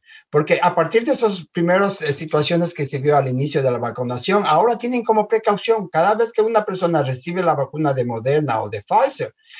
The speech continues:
le hacen pe-, esperar de quince a veinte mi-, a, a treinta minutos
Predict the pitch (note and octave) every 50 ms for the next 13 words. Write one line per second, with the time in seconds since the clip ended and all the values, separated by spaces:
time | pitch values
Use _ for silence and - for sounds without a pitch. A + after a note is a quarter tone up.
0 | - - - - C#3+ E3 F#3 A3 B3+ B3 C4 B3+ B3 B3 A3+ G3+ F3+ F3 F#3+ F#3
1 | - A3 G#3+ F#3+ F#3+ F#3+ E3 E3+ E3 - - - E4 E4+ - - A3+ G3 F#3+ F#3+
2 | G3 - F#3+ F3+ - D#3 D#3 C#3 C3+ C#3+ C#3 C3+ - G3+ A3 G#3+ G#3+ G3+ F#3 F3
3 | D3+ C#3 - D#3+ G3 F#3+ - _